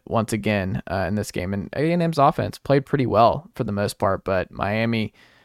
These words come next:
Miami's got this thing rolling. And speaking of good hires, like, Mario Cristobal, he realized Gaddis and company weren't gonna work after last year, one year. Nope, we're, we're moving on. We're changing things out. And these new, uh, O C and D C hires look like,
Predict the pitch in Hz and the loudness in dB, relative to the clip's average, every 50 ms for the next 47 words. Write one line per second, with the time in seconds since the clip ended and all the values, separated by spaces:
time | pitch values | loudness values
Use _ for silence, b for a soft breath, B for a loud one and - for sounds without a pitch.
0 | b b _ - 110 107 110 120 160 240 359 311 - 160 165 - - 160 - 147 | b b _ 0 2 4 4 6 6 6 4 4 6 4 4 4 2 0 2 2
1 | 135 127 117 123 147 170 160 131 117 110 - - 156 165 175 170 156 151 147 165 | 2 4 6 6 8 8 6 6 4 2 0 2 2 4 4 4 4 2 4 6
2 | 147 147 180 165 120 107 107 120 110 80 92 117 123 135 131 - - 160 - 135 | 6 6 6 6 4 2 2 0 0 0 2 2 2 2 2 0 -2 -2 0 2
3 | 139 151 160 147 117 - - _ _ _ - 143 120 117 127 123 127 139 139 139 | 4 6 6 6 4 2 -2 _ _ _ -8 -6 -2 2 4 4 6 6 6 6
4 | 139 143 147 - - 117 117 120 135 131 - 147 - 151 135 135 139 139 131 127 | 6 4 2 0 2 4 4 4 4 2 0 0 0 0 0 0 0 0 2 2
5 | 127 123 151 135 123 123 131 143 123 - - - - - _ - 127 127 - 135 | 2 2 2 2 4 6 6 6 6 4 0 -8 -20 -6 _ 2 2 2 4 4
6 | 131 131 139 147 - - 156 165 175 196 202 - - - 131 135 139 143 143 147 | 6 6 6 6 4 4 4 6 6 6 4 0 0 2 2 4 4 4 4 4
7 | 160 180 190 - _ _ _ _ _ _ - 139 175 - - - _ _ _ _ | 4 4 2 0 _ _ _ _ _ _ 4 4 4 4 4 -2 _ _ _ _
8 | - 123 135 131 131 131 123 113 113 139 147 143 120 151 170 185 185 190 170 131 | -2 2 4 4 6 4 4 6 6 6 4 4 4 4 6 6 6 6 6 6
9 | 98 80 110 120 123 - 151 151 147 156 147 147 156 147 147 143 131 104 85 78 | 4 2 0 -2 0 2 2 2 2 0 2 4 4 4 4 6 6 6 4 4
10 | - B B B B B B B _ - 107 110 110 107 107 104 98 95 110 113 | 0 B B B B B B B _ -2 0 2 2 2 2 0 0 -2 -2 -4
11 | 117 - 127 127 127 127 123 113 - - _ - 82 101 104 - - 117 123 127 | -2 0 0 2 2 2 2 0 -2 -4 _ 0 2 2 2 2 2 2 2 2
12 | - - 127 120 117 110 101 113 110 113 - - 110 113 104 98 98 95 - - | 2 0 0 0 0 0 0 0 -2 -2 -2 -2 0 0 2 2 2 0 -2 -2
13 | - 113 - - 98 95 92 - | -4 -6 -2 0 0 0 0 -2